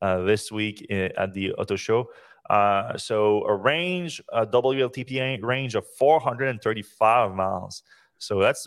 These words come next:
that's very nice, especially considering, again, like I said earlier, the W L T P. Uh, uh, hmm. Now I'm getting some doubt, though. Is it really W L T P or is it the Chinese standard? And we might have made a mistake here, but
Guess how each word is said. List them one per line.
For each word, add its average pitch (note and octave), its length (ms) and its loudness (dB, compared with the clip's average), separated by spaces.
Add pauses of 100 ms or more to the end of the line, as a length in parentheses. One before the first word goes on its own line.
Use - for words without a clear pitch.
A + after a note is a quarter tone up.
that's A#2 200 0
very A2 240 2
nice, B2 360 0
especially G#2+ 440 -6
considering, G#2 480 -4
again, G2+ 220 -2
like G2 140 -4
I G2 120 -2
said G2+ 260 -6
earlier, G2 260 0
the G2 100 -2
W G2 340 -4
L F#2+ 80 -6
T G2 160 -10
P. A#2 240 -12 (300)
Uh, C3 60 2 (400)
uh, C#2 100 -6 (320)
hmm. A#2+ 180 -14 (600)
Now A2+ 180 2
I'm D#3 140 0
getting G#2+ 200 -2
some F#2+ 220 -6
doubt, G2 320 2
though. G2+ 140 -6
Is G2+ 160 -4
it A2+ 120 -4
really B2+ 220 0
W C3 360 2
L B2+ 100 0
T B2+ 160 -6
P C3+ 120 -4
or A#2 100 2
is G2+ 100 -4
it G2+ 60 -10
the G2 60 0
Chinese G#2+ 540 -6
standard? G#2 540 -2
And F#2 80 -4
we F#2+ 340 -8
might G2+ 200 -2
have F#2+ 80 -2
made F#2+ 140 -4
a F#2 40 -4
mistake A2 500 -6
here, A#2 160 -8
but G2 200 -4